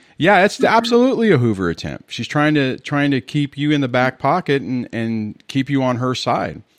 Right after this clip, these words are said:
Speaker 1: Or just, I mean, and even if she isn't even
Speaker 2: Crazy
Speaker 1: work-
Speaker 2: thing.
Speaker 1: What was that?
Speaker 2: I was trying to say, like, I've got this new girlfriend that she's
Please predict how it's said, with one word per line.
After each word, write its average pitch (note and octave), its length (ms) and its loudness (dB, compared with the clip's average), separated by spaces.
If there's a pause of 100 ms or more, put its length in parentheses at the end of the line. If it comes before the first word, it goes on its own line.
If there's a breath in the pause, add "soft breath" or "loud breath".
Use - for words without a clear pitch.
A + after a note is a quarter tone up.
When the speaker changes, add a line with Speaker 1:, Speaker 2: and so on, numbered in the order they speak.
(500)
Speaker 1:
Or B2 140 2
just, E3 320 -2
I D3+ 40 4
mean, D#3+ 140 4
and E3 160 2
even D4+ 220 4
if F3 100 2
she - 160 0
isn't F3 320 2
even E3+ 240 2
Speaker 2:
Crazy D#3 140 4
Speaker 1:
work- E3 260 2
Speaker 2:
thing. D3 460 -4 (240)
Speaker 1:
What B2 180 -2
was B2 120 -2
that? D3+ 280 -2 (1900 loud breath)
Speaker 2:
I D#3+ 100 2
was D#3+ 140 -2
trying D#3 200 -2
to - 80 -12
say, E3+ 180 2
like, C#3+ 320 0 (260)
I've F3 160 0
got G#3 200 0
this F3+ 120 -4
new F3 200 -4
girlfriend D#3 720 -2 (220)
that C#3+ 400 0 (680)
she's G3 220 -2